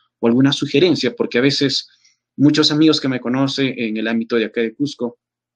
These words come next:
me consultan algunos temas y a veces momentos, en mi opinión, no puedo resolverlo rápidamente. A veces tengo los teléfonos y les doy el teléfono de cada investigador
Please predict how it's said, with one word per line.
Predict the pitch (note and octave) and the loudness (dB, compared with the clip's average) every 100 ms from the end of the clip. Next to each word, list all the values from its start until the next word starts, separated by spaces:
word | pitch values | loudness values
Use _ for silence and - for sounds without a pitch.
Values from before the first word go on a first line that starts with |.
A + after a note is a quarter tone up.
| _ _ - | _ _ -2
me | C#3+ | 2
consultan | D3+ C#3 F#3 E3+ D#3 | 4 2 2 2 2
algunos | D#3+ D#3 D3 | 4 2 0
temas | F#3 D#3 B2 | 0 0 0
y | |
a | B2+ | 0
veces | C3+ C3+ - | 0 -2 -2
momentos, | C3 C3+ C3 B2+ - - - - _ | -2 -2 -2 -6 -8 -14 -20 -20 _
en | B2 A#2+ | -2 -2
mi | |
opinión, | B2 C3 C3 B2+ | 0 2 2 4
no | C#3+ D3 | 2 0
puedo | C3+ C3 | 0 0
resolverlo | A#2+ A2 G#2 A2+ G#2 | -2 -4 -4 -4 -2
rápidamente. | A#2 A2 G#2 G#2+ A2+ A2 G#2+ | -2 -4 -4 -2 -2 -4 -6
A | G2+ | -4
veces | G#2+ G#2 - | -6 -6 -4
tengo | A#2+ C3 | 0 0
los | C#3 | -2
teléfonos | F#3 D3 C#3+ - C#3 - - - _ | 0 0 0 -2 -4 -8 -18 -20 _
y | A#2 | -4
les | G#2+ G#2+ | -4 0
doy | A2+ | -2
el | A2 | 0
teléfono | G#2+ G#2+ A2+ | -2 -4 -6
de | G#2 | -6
cada | G#2+ | -4
investigador | G#2+ G2+ - - G2+ G#2+ | -2 -4 -8 -6 -4 -4